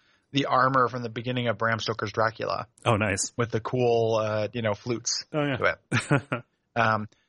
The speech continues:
Speaker 1: when you get there, uh, you put him in the cage. Um, you, uh, you bait the tunnels, and monsters come in.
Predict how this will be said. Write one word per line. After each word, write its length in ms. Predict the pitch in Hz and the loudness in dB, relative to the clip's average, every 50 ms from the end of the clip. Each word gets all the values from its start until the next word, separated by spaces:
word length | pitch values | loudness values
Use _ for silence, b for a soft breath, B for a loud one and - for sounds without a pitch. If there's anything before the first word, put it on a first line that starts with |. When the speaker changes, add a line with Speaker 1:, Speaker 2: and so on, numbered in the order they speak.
| _ _ _ _ _ _ _ _ | _ _ _ _ _ _ _ _
Speaker 1:
when 140 | 165 165 175 | 2 2 4
you 60 | 170 | 4
get 120 | 196 233 | 2 0
there, 320 | - 220 202 190 185 175 - | 2 4 4 4 4 4 2
uh, 60 | 139 | 0
you 120 | 135 135 | -2 -2
put 160 | 135 - 196 | -2 -2 -2
him 100 | 196 185 | 0 0
in 80 | 175 165 | -2 -2
the 80 | 156 143 | -4 -4
cage. 520 | - 131 123 120 120 117 - - - _ _ _ _ _ _ | -4 -6 -4 -4 -6 -6 -8 -10 -10 _ _ _ _ _ _
Um, 540 | 120 120 113 113 110 110 110 110 107 107 - | 0 2 2 2 0 0 -2 -4 -6 -8 -12
you, 460 | - 127 117 120 123 123 123 123 123 123 | -14 -12 -8 -6 -4 -2 -2 0 2 2
uh, 460 | - 117 113 110 110 107 107 104 104 | 4 4 4 4 2 0 0 -2 -4
you 180 | 120 127 127 120 | -4 -8 -8 -4
bait 240 | 110 143 143 143 - | -2 -2 -2 0 -2
the 80 | 131 110 | -4 -4
tunnels, 440 | 113 135 127 120 110 107 107 104 | -2 -2 0 0 0 0 -4 -6
and 100 | 117 117 | -8 -4
monsters 380 | 120 131 143 139 131 143 127 - | 0 0 0 0 -2 -6 -8 -6
come 160 | - 127 117 | -6 -6 -6
in. 240 | 110 104 104 104 | -6 -8 -10 -12